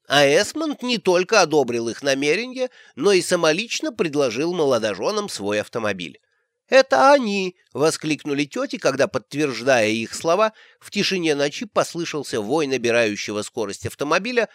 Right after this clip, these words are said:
вперемешку с бодрым наигрышем клаксона. Леди Дафна заморгала, словно ее шлепнули мокрым полотенцем по физиономии,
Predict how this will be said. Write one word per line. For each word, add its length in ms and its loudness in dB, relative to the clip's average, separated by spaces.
вперемешку 680 0
с 100 -8
бодрым 520 0
наигрышем 640 -2
клаксона. 680 -4
Леди 320 0
Дафна 360 -2
заморгала, 640 -2
словно 360 -4
ее 280 -2
шлепнули 540 -2
мокрым 460 0
полотенцем 600 -2
по 120 -6
физиономии, 840 -2